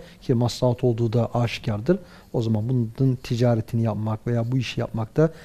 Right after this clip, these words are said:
fıkhen herhangi bir mahsur lazım gelmeyecektir.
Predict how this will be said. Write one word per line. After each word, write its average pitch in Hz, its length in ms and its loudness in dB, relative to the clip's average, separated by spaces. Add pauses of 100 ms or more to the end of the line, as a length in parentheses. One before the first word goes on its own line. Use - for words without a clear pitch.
(160)
fıkhen 123 320 -2
herhangi 110 420 0
bir 110 60 -2
mahsur 110 380 -2
lazım 120 380 0
gelmeyecektir. 110 720 -4